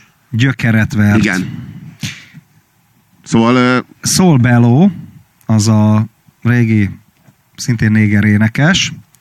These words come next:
Speaker 1: az, ö, azt hiszem félszemű volt, és még mozgássérült is, és betért zsidónak. És akkor ő mondta azt, hogy, ö, hogy félszemű, púpos, ö, néger zsidó vagyok. Kell ennél több?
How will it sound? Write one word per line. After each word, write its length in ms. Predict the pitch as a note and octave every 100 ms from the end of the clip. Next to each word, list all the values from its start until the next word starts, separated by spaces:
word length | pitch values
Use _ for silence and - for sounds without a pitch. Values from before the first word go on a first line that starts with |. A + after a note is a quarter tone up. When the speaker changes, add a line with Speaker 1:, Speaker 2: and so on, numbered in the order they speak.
| - - _ _ _ _ _ _ - -
Speaker 1:
az, 720 | A#2+ A2+ A2 A2 A2+ G#2 -
ö, 320 | A#2 A2+ A2+ A#2 -
azt 100 | - D3+
hiszem 120 | C#3
félszemű 640 | B2 E3 D3+ - A#2 A2+ A2
volt, 260 | A2+ A2
és 140 | A2+ -
még 180 | A2
mozgássérült 920 | A2+ A2+ G2+ G2 - G#2 G2+ G2+ G2+ B2+
is, 200 | F#3 -
és 240 | B2 A2+
betért 380 | B2 B2 A2+ G2+
zsidónak. 640 | G2+ G2+ F#2 E2 D2+ - - - - - -
És 80 | -
akkor 240 | A2+ C3
ő 140 | D3 C3+
mondta 420 | A#2+ G#2+ - A2
azt, 220 | A#2+ -
hogy, 360 | - A#2 A2+ A2+
ö, 160 | A2+ A2 - - - - _
hogy 240 | A2 A2+
félszemű, 600 | - F#3 G#3+ - C#3+ C3+
púpos, 800 | B2 F#3 F#3+ - B2+ A#2+ A#2+ - - _ _ _ _
ö, 420 | - A#2 A#2 A#2 A#2 -
néger 480 | B2+ D#3 C#3 A#2+ G#2+
zsidó 400 | G#2+ G#2 G#2+ G2
vagyok. 360 | G2 F2+ E2 -
Kell 320 | E3+ G3+ F#3+
ennél 380 | F#3 F3+ C3+ G#2
több? 440 | - D#2+ D2+